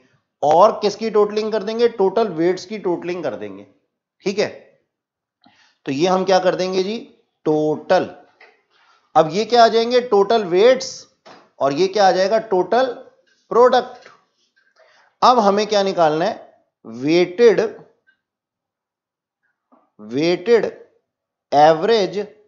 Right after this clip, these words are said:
profits। तो वो कैसे आएगा? Total of C,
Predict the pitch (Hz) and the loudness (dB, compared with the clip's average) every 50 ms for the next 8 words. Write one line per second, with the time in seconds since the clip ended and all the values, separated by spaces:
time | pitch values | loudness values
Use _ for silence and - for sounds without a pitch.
0 | _ _ _ _ _ _ _ _ _ _ _ _ 175 170 135 113 - 113 101 - | _ _ _ _ _ _ _ _ _ _ _ _ 2 2 2 2 0 -6 -12 -12
1 | - - - - - - - _ _ _ _ _ _ _ _ _ _ _ _ _ | -14 -20 -20 -20 -20 -20 -20 _ _ _ _ _ _ _ _ _ _ _ _ _
2 | _ _ _ _ _ _ _ _ _ _ _ _ _ _ _ _ _ _ _ _ | _ _ _ _ _ _ _ _ _ _ _ _ _ _ _ _ _ _ _ _
3 | _ _ _ _ _ _ _ _ _ _ _ _ _ _ 156 147 156 196 214 214 | _ _ _ _ _ _ _ _ _ _ _ _ _ _ -4 -2 0 0 0 0
4 | 202 196 180 185 - 214 220 202 190 190 202 196 226 233 - - - - _ _ | 2 0 0 2 0 0 2 4 4 2 2 0 -2 -4 -4 -8 -16 -20 _ _
5 | _ _ _ _ _ _ _ _ _ _ _ _ _ _ _ _ _ _ _ _ | _ _ _ _ _ _ _ _ _ _ _ _ _ _ _ _ _ _ _ _
6 | _ _ _ _ _ _ _ _ 196 190 190 196 208 202 - - 254 262 233 208 | _ _ _ _ _ _ _ _ 2 6 6 6 4 4 2 0 0 2 2 0
7 | 202 - - - - _ _ _ _ _ _ _ _ _ _ _ _ _ _ _ | -2 -4 -10 -16 -20 _ _ _ _ _ _ _ _ _ _ _ _ _ _ _
8 | _ _ _ _ _ _ _ _ _ _ 156 165 175 185 202 226 226 220 - 247 | _ _ _ _ _ _ _ _ _ _ 2 4 6 8 8 6 6 4 -2 -8
9 | 262 233 - - _ _ _ _ _ _ _ _ _ _ _ _ _ _ _ _ | -12 -12 -14 -18 _ _ _ _ _ _ _ _ _ _ _ _ _ _ _ _
10 | _ _ _ _ _ _ _ _ _ _ _ _ _ _ _ _ _ _ _ _ | _ _ _ _ _ _ _ _ _ _ _ _ _ _ _ _ _ _ _ _
11 | _ _ _ _ _ _ _ _ _ - - - - 220 | _ _ _ _ _ _ _ _ _ -20 -20 -14 -8 -6